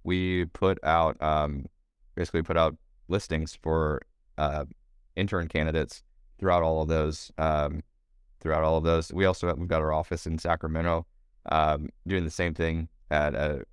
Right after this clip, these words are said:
colleges in that area to just bring in some, some folks. And look, I think, yeah, surety is, it's esoteric. It, it ca-,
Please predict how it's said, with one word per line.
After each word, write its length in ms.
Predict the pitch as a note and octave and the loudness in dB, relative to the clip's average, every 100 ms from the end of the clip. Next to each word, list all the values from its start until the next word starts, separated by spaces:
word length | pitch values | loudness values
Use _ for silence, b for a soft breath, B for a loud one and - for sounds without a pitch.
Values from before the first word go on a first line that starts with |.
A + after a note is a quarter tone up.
| _ - | _ -4
colleges 420 | D#2+ D#2+ D#2+ D2+ | 0 0 0 -2
in 60 | |
that 180 | D2+ D2+ | -2 0
area 400 | D2+ D#2 D#2 D#2+ - _ _ - | 2 2 2 -2 -8 _ _ -6
to 80 | |
just 180 | G#2+ B2 | -2 -2
bring 200 | G#2 G2+ | 0 0
in 100 | G2+ | 0
some, 260 | G2+ F#2 D2+ | -2 -4 -6
some 180 | - D#2+ | -6 -2
folks. 320 | E2 F2 - | 0 0 -2
And 320 | D2+ D#2+ D#2+ - _ _ _ _ _ G#2+ | -4 -2 -2 -8 _ _ _ _ _ -4
look, 160 | G#2 | 0
I 60 | F2+ | 2
think, 340 | G2+ G2 - - _ _ _ _ _ _ _ _ - | 2 0 -4 -18 _ _ _ _ _ _ _ _ 0
yeah, 160 | F#2+ | 2
surety 340 | E2+ A#2 A#2 G2 | 2 0 0 2
is, 300 | G#2+ G2 - | 0 -2 -6
it's 140 | F#2 G2 | -4 -2
esoteric. 680 | G2+ G2 - F#2+ F#2 F2 | -2 -2 0 2 2 0
It, 160 | C2 E2+ | -4 -4
it 220 | - E2 | -2 -4
ca-, 180 | - G#2 | -4 -10